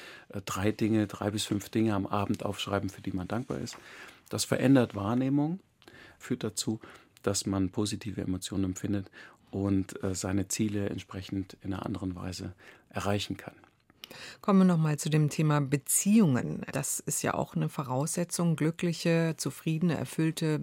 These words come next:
Speaker 2: sowohl berufliche als auch private Beziehungen für Lebensglück. Wie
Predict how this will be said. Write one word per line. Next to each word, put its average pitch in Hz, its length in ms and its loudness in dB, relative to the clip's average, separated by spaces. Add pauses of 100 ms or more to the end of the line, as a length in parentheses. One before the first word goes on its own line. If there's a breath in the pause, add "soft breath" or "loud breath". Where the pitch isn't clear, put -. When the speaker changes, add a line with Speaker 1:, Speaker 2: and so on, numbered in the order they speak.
Speaker 2:
sowohl 139 320 -2
berufliche 175 640 -2
als - 160 -2
auch 123 100 -2
private 135 480 -2
Beziehungen 170 640 0 (460 loud breath)
für 151 220 2
Lebensglück. 180 1040 2 (640 loud breath)
Wie 233 480 2